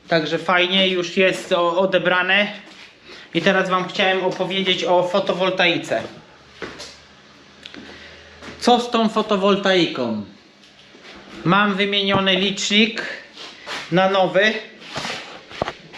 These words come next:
W sumie to mogę wam pokazać. Wymienili mi licznik bez mojej wiedzy. E, mimo to, że ja już miałem elektroniczny. Pamiętacie, na początku pierwszy raz miałem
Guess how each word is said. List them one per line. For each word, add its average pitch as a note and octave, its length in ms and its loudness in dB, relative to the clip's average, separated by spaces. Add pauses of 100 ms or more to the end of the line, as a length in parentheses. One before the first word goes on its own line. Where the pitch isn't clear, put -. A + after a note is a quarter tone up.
(200)
W - 60 -16
sumie E3+ 320 2
to E3 120 -2
mogę D#3 260 2
wam D#3+ 140 2
pokazać. D#3 800 0 (1500)
Wymienili G3 500 4
mi G3 140 2
licznik G3 440 0
bez F#3+ 260 2
mojej G3 280 4
wiedzy. F#3+ 460 2 (960)
E, F#3 220 4
mimo G3+ 260 4
to, G#3 180 4
że G3+ 140 4
ja G#3 160 6
już G3+ 220 0
miałem G#3 340 4
elektroniczny. E3 560 0
Pamiętacie, G3+ 720 2
na F#3+ 120 0
początku F#3+ 600 0
pierwszy G3+ 420 2
raz G3+ 300 2
miałem G3 500 2